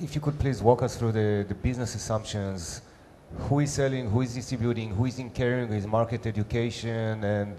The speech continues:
uh, overall marketing activities, and what is your role within the whole, the, the overall local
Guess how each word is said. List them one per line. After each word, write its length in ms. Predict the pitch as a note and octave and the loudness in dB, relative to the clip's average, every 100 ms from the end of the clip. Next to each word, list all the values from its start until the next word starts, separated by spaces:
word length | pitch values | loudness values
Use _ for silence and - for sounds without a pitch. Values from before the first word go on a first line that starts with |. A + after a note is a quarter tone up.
| G2 | -4
uh, 280 | G2 G2+ | -2 0
overall 300 | G2+ G#2+ A#2 | 2 4 4
marketing 380 | A2+ A2+ A#2 A2 | 4 2 0 -4
activities, 840 | G2+ - A#2+ A#2+ A2+ G#2+ G#2+ E2+ | -6 -6 -4 -4 -2 0 0 -4
and 180 | G#2+ A#2 | -4 2
what 200 | A2 B2+ | 4 4
is 140 | A#2+ G#2 | 2 4
your 180 | A#2+ | 6
role 240 | A#2 G#2 G2 | 8 8 8
within 360 | F#2 G2 G2+ | 4 0 -2
the 100 | F#2+ | -2
whole, 260 | F2+ G2+ F#2+ | 2 2 0
the, 220 | A2 G2 | 0 0
the 180 | F#2 G#2 | 0 0
overall 240 | G2+ G2+ G2 | 2 4 2
local 240 | G2 G#2 | 2 -2